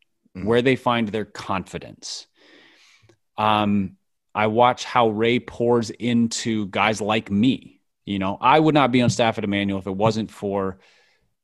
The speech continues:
Speaker 2: Ray Ortlund. T J Timms approached me first and sort of opened the door and said, "Would you ever think about this?" And I said, "No." <laughs> But thank you. Uh,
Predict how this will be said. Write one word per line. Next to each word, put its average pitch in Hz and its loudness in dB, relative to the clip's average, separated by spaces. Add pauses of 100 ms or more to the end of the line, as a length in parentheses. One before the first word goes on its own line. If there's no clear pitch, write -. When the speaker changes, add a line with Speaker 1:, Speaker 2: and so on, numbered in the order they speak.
(160)
Speaker 2:
Ray 107 0
Ortlund. 85 -4
T 131 0
J 135 6
Timms 139 2
approached 120 2
me 110 2
first 127 2
and 107 -4
sort 120 2
of 101 -2
opened 120 2
the 110 2
door 107 2
and 123 0
said, 110 -2 (560)
"Would 131 0
you 160 4
ever 135 2
think 160 -2
about 92 -2
this?" 82 -6
And 104 -6
I 104 -4
said, 101 -4 (1000)
"No." 117 -2 (160)
<laughs> 113 -4 (1500)
But 127 4
thank 151 4
you. 90 0 (440)
Uh, 127 6